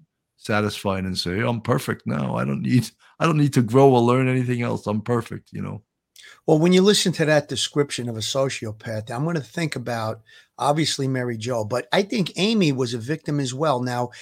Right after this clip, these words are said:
Speaker 2: she's sixteen years old. Where were her parents?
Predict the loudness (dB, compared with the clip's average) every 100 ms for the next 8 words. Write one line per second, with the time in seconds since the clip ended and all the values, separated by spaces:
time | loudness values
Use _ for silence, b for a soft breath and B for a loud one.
0 | B -8 -2 2 2 0 -2 0 2 0
1 | 0 2 0 0 -4 -2 -4 -6 -10 -6
2 | -2 -2 -2 -4 -6